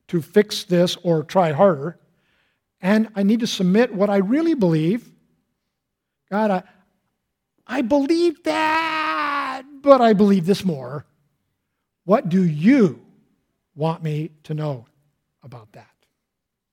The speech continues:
The more I submit and cooperate with God, the less the faith journey will be a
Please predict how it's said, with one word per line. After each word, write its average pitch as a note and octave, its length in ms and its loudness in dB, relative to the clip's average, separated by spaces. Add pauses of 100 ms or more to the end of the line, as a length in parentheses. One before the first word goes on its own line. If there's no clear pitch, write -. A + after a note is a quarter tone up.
(1500)
The C#3 60 -10
more F#3 340 2
I F#3 140 2
submit F3 400 0
and E3 100 -4
cooperate E3 460 -2
with D3 140 -8
God, D3+ 280 -4
the C3+ 60 -10
less D3 260 -6
the - 140 -18
faith D#3 320 -10
journey D3+ 240 -8
will C3 120 -10
be C#3 140 -10
a C3+ 40 -10